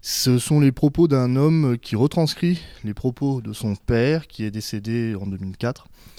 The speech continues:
et qui lui a transmis des leçons de sagesse, euh, incroyables. Et c'est,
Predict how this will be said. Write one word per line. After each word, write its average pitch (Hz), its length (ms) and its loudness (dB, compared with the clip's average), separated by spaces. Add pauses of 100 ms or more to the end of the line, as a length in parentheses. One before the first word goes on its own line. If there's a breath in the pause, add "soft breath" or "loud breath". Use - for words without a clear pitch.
(400 loud breath)
et 104 220 -6
qui 110 200 -10
lui 107 160 -2
a 113 160 2
transmis 117 500 -4
des 104 140 0
leçons 113 380 -2
de 104 120 -4
sagesse, 104 580 -2
euh, 90 260 -4 (840 soft breath)
incroyables. 120 560 0 (1120 loud breath)
Et 113 560 2
c'est, - 560 -6